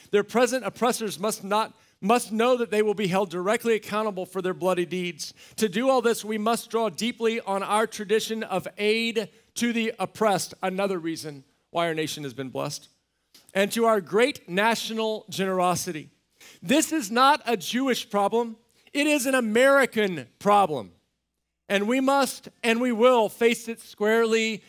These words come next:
and honorably." So when the British protectorate, the British mandate expired,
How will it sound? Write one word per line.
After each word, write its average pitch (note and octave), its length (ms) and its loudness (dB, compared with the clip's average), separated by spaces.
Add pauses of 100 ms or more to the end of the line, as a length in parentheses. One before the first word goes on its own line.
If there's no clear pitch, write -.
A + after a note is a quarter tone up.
and G3 180 2
honorably." G3+ 640 0 (1200)
So A#3 220 2
when B3 200 2
the A#3 80 2
British B3+ 460 2
protectorate, A3+ 600 -2
the F#3 80 -2
British A3+ 420 0
mandate G3 720 -2 (840)
expired, G#3 800 -2